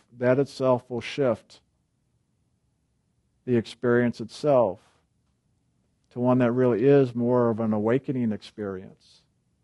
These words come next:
rather than a painful one. These are all keys to walking this journey. These are just keys to living life. But if you do that, you also realize they're keys to the kingdom,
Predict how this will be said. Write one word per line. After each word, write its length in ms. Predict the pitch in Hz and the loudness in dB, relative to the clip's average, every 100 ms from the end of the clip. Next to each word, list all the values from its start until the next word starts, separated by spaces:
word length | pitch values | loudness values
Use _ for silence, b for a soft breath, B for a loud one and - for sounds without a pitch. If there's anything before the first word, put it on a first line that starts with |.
| _ _ _ _ _ | _ _ _ _ _
rather 280 | - 113 110 107 | -4 0 2 0
than 60 | |
a 120 | 110 104 | 0 -4
painful 520 | 123 117 110 - 95 | -4 -4 -4 -8 -12
one. 320 | 101 - - _ _ _ _ _ _ _ _ _ _ _ _ _ _ _ _ _ _ _ _ _ | -12 -18 -20 _ _ _ _ _ _ _ _ _ _ _ _ _ _ _ _ _ _ _ _ _
These 180 | 127 127 | -6 -2
are 160 | 127 120 | 2 6
all 420 | 139 165 180 185 _ _ _ _ _ _ _ _ _ _ _ _ _ _ _ _ | 6 6 2 -8 _ _ _ _ _ _ _ _ _ _ _ _ _ _ _ _
keys 680 | - 180 156 117 101 - _ _ | -2 2 2 0 -4 -14 _ _
to 80 | - | -6
walking 400 | 117 120 123 127 | 2 2 2 -6
this 160 | 120 - | -6 -8
journey. 500 | 135 135 123 87 135 _ _ _ _ _ _ _ _ _ _ _ _ | -8 -6 -8 -10 -20 _ _ _ _ _ _ _ _ _ _ _ _
These 160 | 147 | -2
are 100 | 180 | 0
just 220 | 170 160 - | 0 -2 -2
keys 280 | 160 165 | -2 -2
to 80 | 160 | -2
living 340 | 151 151 147 135 | 0 2 2 0
life. 400 | 170 165 107 _ | -2 -2 -6 _
But 100 | 131 | -4
if 140 | 127 131 | -2 -4
you 80 | |
do 180 | 120 147 | 0 2
that, 220 | 175 151 | 4 2
you 80 | 131 | 4
also 280 | 131 127 - | 2 0 -2
realize 360 | 127 127 123 120 | 0 4 2 0
they're 120 | 123 | -6
keys 320 | - 135 127 | -4 -6 -6
to 120 | - | -8
the 100 | 123 | -8
kingdom, 560 | 117 143 170 131 104 139 | -6 -8 -6 -6 -8 -16